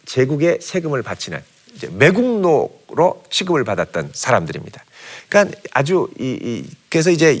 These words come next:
유대인들의 이 탈무드라 이런 데 보면은 세리는 절대, 세리와 창기는 절대 하나님 나라에 들어가지 못한다라고 말할 정도였죠. 자,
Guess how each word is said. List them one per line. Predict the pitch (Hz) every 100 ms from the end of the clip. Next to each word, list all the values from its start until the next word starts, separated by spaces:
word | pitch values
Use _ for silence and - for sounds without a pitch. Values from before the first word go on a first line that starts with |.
| 113
유대인들의 | 135 147 131 117 117 110 -
이 | 104
탈무드라 | - 147 123 104 101
이런 | 104 95
데 |
보면은 | 87 87 123 107 - - -
세리는 | - 196 214 208 214 220 - _ _
절대, | 151 175 156 -
세리와 | - 190 196 175
창기는 | 165 165 151 147 139
절대 | 180 185 196 -
하나님 | - 208 185
나라에 | 165 143 135
들어가지 | 127 117 110 107
못한다라고 | 98 - 143 190 - - 117 120
말할 | 110 95
정도였죠. | 82 85 71 - - - _ _ - - -
자, | - -